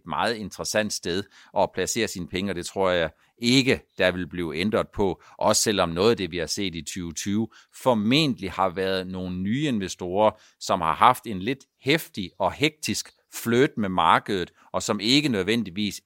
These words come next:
alle sammen i fuldt omfang langsigtet vil få lige så stor kærlighed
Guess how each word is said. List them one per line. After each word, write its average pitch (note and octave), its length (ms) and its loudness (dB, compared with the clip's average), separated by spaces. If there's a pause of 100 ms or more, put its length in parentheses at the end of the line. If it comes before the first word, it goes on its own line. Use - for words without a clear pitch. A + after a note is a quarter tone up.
alle C#3+ 280 4
sammen G2+ 400 6 (200)
i G2+ 80 -4
fuldt E3 320 4
omfang G2 520 4 (260)
langsigtet F#2 920 2 (280)
vil G2 140 -4
få A#2 260 2
lige A#2+ 140 -2
så B2+ 120 -4
stor A2+ 220 0
kærlighed G2+ 480 4